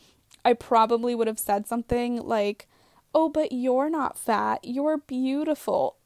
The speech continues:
Ugh, cringe. We were so dumb in high school. Anyway, Musa's like, "Oh, I used to dance. I get it." And then they look like they bonded because they're, like, effortless and thin and hot. So then Aisha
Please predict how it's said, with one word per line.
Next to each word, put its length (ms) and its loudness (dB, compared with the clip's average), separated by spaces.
Ugh, 260 6
cringe. 560 -8
We 80 -4
were 100 -2
so 300 -4
dumb 240 -8
in 80 -4
high 160 -10
school. 400 -10
Anyway, 300 -8
Musa's 420 2
like, 280 0
"Oh, 140 2
I 60 2
used 280 0
to 80 -4
dance. 460 -6
I 80 -2
get 260 -4
it." 340 -6
And 220 0
then 460 -4
they 140 0
look 160 -4
like 100 -4
they 140 -4
bonded 380 -4
because 280 -8
they're, 140 -4
like, 220 -2
effortless 640 -6
and 220 -6
thin 320 -2
and 200 -4
hot. 520 -10
So 160 -6
then 140 0
Aisha 720 0